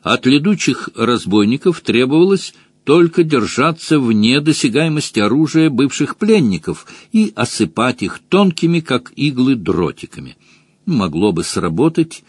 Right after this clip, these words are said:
не случись на руках у противника Джокера. Мадж с удовольствием застрелил из лука сокола, а затем ранил одного из коршунов.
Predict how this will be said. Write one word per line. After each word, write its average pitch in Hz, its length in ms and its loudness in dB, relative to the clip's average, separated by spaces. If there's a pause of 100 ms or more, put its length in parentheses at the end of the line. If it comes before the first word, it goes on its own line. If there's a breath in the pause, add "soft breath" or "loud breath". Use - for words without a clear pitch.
(220 soft breath)
не 151 140 0
случись 151 760 -2
на 117 160 0
руках 127 380 -2
у 131 60 -4
противника 127 720 -2
Джокера. 110 800 -4 (420 soft breath)
Мадж 120 600 -2 (120)
с - 160 -8
удовольствием 131 960 2
застрелил 127 840 2
из 117 320 0
лука 117 460 2
сокола, 127 680 -2 (600 loud breath)
а 107 160 -2
затем 117 400 2
ранил 127 560 2
одного 95 420 0
из 107 180 -2
коршунов. 80 600 -4